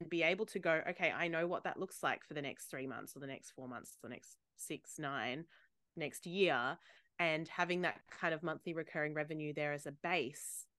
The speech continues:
that gives you that stability to then go, "Okay, now I can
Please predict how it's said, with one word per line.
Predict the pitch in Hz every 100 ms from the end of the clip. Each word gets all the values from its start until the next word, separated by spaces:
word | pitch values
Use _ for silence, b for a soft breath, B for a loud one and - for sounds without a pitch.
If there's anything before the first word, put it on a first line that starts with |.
| _ _ _ _ -
that | 175 175
gives | 202 220 208
you | 208
that | 175 -
stability | - 170 185 185 170 165
to | - 170
then | 151 165 175 190
go, | 165 151 147 -
"Okay, | 170 - 147 147
now | 156 143 147 147
I | 147
can | - 143 135